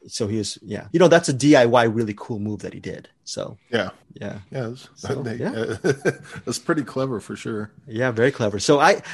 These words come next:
Speaker 1: I really enjoyed this movie. I also, there's a really, as, as a big De Palma fan, there's, De Palma loves packing up, uh, packing a lot of action sequences towards the, towards the ending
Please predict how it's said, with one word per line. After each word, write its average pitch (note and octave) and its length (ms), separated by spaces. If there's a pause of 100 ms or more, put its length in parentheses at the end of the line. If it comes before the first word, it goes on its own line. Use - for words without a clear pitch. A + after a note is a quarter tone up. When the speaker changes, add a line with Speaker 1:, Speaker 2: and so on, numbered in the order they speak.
Speaker 1:
I F#3 120
really D#4+ 320
enjoyed F#3 320
this F#3 180
movie. D#3+ 260
I D3+ 220
also, D3+ 300
there's C#3+ 160
a B2+ 80
really, B2 340 (180)
as, A#2 300 (140)
as A2 180
a A2 60
big G#2 260
De - 80
Palma A#2+ 300
fan, A#2+ 220
there's, G#2 340 (480)
De G#2+ 100
Palma A2 260
loves A2 280
packing A2 420
up, A2+ 220
uh, A#2+ 160 (260)
packing B2 260
a A2+ 60
lot A#2 140
of A2+ 120
action A2+ 320
sequences B2 560
towards A2+ 320
the, G#2+ 80 (220)
towards A2+ 300
the F#2+ 100
ending A2+ 320